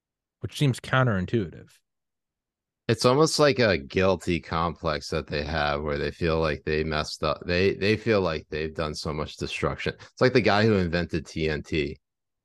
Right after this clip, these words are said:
Speaker 2: you know, the dynamite. They feel like, oh, like, they actually thought they were using it for, you know, noble purposes, like breaking up rocks in the coal mine. And the next thing you know, people are, like, using it to, like, rob trains and blow up banks and stuff.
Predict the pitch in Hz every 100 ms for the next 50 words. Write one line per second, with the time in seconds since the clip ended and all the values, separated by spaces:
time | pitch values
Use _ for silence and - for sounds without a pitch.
0 | _ - 76 78 78 76 - - 76 82
1 | 82 78 69 67 - _ _ _ _ -
2 | 73 87 85 85 80 - 95 92 85 82
3 | 80 90 90 - 92 82 87 85 85 76
4 | 80 80 80 71 - 78 73 71 - _
5 | _ - 82 78 73 82 85 82 82 -
6 | 82 85 80 78 73 73 69 80 78 80
7 | 76 73 73 73 - 69 - 85 82 78
8 | 71 71 71 73 73 - 87 73 76 78
9 | 71 82 76 76 73 76 73 76 76 76
10 | 73 78 78 73 - - 82 80 78 76
11 | 80 - - - 78 82 - 87 - 160
12 | -